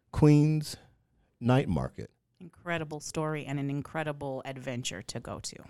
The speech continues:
Speaker 1: I adventured, I ventured into Queen's Night Market
Speaker 2: Yes.
Speaker 1: last month. Oh my gosh.
Speaker 2: What did you have?
Speaker 1: I had bacon shark,
Speaker 2: Mm.
Speaker 1: which I didn't understand because it says, the sign clearly says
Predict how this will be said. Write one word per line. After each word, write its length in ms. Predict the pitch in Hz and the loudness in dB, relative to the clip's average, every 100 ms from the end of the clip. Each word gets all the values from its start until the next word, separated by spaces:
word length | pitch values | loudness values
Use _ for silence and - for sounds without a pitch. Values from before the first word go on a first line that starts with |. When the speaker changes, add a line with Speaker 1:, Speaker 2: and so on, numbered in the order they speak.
| _ - | _ -2
Speaker 1:
I 160 | 95 101 | 2 4
adventured, 1000 | 107 98 90 104 143 165 - 95 82 80 _ _ - | 2 0 2 6 6 4 4 2 2 -2 _ _ -4
I 140 | 92 | -2
ventured 540 | 95 101 131 - 135 - | 4 8 8 8 4 4
into 580 | 123 123 156 147 110 95 | 4 6 6 2 0 0
Queen's 340 | - 104 95 92 | 0 2 2 4
Night 180 | 85 73 | 2 2
Market 400 | 80 76 76 - 311 | -2 -2 -6 -8 -10
Speaker 2:
Yes. 240 | 320 320 82 | -6 -2 0
Speaker 1:
last 240 | 85 - | 0 0
month. 220 | 82 76 _ | -2 -2 _
Oh 120 | 104 120 | -2 0
my 140 | 120 | 0
gosh. 320 | 139 117 - - - _ _ _ _ - | 0 -2 -8 -20 -20 _ _ _ _ -6
Speaker 2:
What 80 | 165 | -6
did 140 | 170 | -4
you 80 | 170 | -4
have? 460 | 156 135 120 - - - | -4 -6 -8 -12 -20 4
Speaker 1:
I 120 | 95 | 6
had 580 | 87 107 101 98 90 90 - _ _ _ _ 90 | 6 6 6 4 2 -2 -10 _ _ _ _ -10
bacon 360 | - 98 101 160 | -2 0 4 4
shark, 540 | - - 73 - - - _ _ _ 185 | 4 2 2 -4 -12 -20 _ _ _ -14
Speaker 2:
Mm. 180 | 190 - _ _ | -14 -14 _ _
Speaker 1:
which 180 | 120 160 | 2 6
I 60 | |
didn't 240 | 170 208 220 | 10 10 10
understand 540 | 214 - 175 165 156 | 6 4 6 6 6
because 240 | 147 139 | 4 6
it 80 | 131 | 4
says, 380 | - 135 127 - | 4 6 6 4
the 140 | 101 | 0
sign 520 | 110 131 131 131 131 143 | 4 6 8 8 6 2
clearly 500 | - 135 135 107 87 | 6 10 12 10 6
says 520 | - 87 82 78 | 4 2 2 0